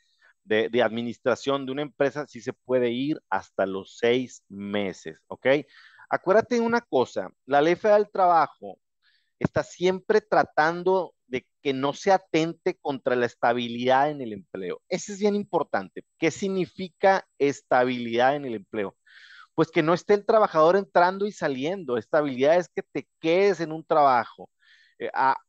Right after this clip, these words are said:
hay muchos patrones, obviamente, que tratan de abusar precisamente de estos, de, de estos periodos probatorios. Precisamente,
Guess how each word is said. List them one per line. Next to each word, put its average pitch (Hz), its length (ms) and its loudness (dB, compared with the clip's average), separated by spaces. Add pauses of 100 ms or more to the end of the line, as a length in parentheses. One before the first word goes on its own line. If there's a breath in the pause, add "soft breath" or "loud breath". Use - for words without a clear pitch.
hay 135 220 4
muchos 170 440 -6
patrones, 160 640 -2
obviamente, 156 580 -2
que - 160 -8
tratan 151 600 0
de 160 100 4
abusar 131 500 0
precisamente 139 800 -4
de 120 160 -2
estos, 127 240 -14
de, 104 140 -4 (100)
de 120 100 4
estos 151 260 -4
periodos 151 680 0 (100)
probatorios. 113 1000 -4 (160)
Precisamente, 131 640 -4